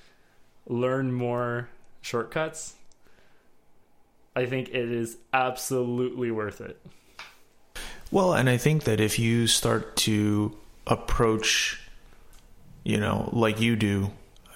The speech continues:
Speaker 2: your, um, the physical actions of your work thoughtfully, where you tell yourself, "If I have to touch this mouse, it's, it's a bad thing."
Speaker 1: Right.
Speaker 2: Uh, it, it kinda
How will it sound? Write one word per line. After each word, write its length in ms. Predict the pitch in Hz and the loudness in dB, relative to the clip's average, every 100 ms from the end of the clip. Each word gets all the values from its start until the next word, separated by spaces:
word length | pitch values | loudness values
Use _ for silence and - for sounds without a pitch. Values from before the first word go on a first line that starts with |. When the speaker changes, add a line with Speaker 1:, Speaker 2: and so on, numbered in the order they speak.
| - | -2
Speaker 2:
your, 680 | 110 104 101 101 101 101 - - | 2 4 4 4 2 0 -4 -2
um, 580 | 101 98 98 95 95 95 - - - - - - | 0 2 2 2 0 -4 -10 -20 -20 -20 -20 -2
the 100 | 113 | 0
physical 440 | 113 139 120 110 104 | 4 2 2 2 2
actions 340 | 104 - 107 | 2 2 2
of 120 | 101 | 2
your 120 | 101 98 | 2 2
work 680 | 98 107 104 98 - - - - - - - - - - | 2 2 2 0 -6 -8 -18 -20 -20 -20 -20 -20 -20 -12
thoughtfully, 680 | - 107 95 - 101 95 98 | 0 4 4 2 0 2 0
where 200 | 101 98 | 2 2
you 300 | 107 117 113 - | 2 2 0 -4
tell 220 | - 107 104 | 0 2 4
yourself, 560 | 98 - 95 90 - - | 2 2 2 0 -2 0
"If 260 | 143 - | 0 2
I 160 | - 127 | 2 2
have 320 | 113 110 107 | 2 0 2
to 100 | 110 | -2
touch 320 | - 101 - | 0 0 0
this 260 | 104 101 - | 0 2 2
mouse, 460 | 98 98 - - - | 2 2 0 -2 0
it's, 680 | 110 - - - - - - - - - - - - - | 0 2 2 2 0 -6 -18 -20 -20 -20 -20 -20 -6 0
it's 140 | 117 | 2
a 60 | 107 | 2
bad 300 | 98 95 95 | 2 0 -2
thing." 320 | - 90 - - - - | -2 -2 -4 -8 -14 -6
Speaker 1:
Right. 200 | 123 - - - - | -6 -8 -16 -18 -2
Speaker 2:
Uh, 480 | 104 101 101 101 101 - | 2 4 4 4 2 2
it, 200 | 131 120 95 | 2 2 0
it 220 | 117 127 - | -2 -2 0
kinda 460 | 160 135 117 107 | 2 4 2 0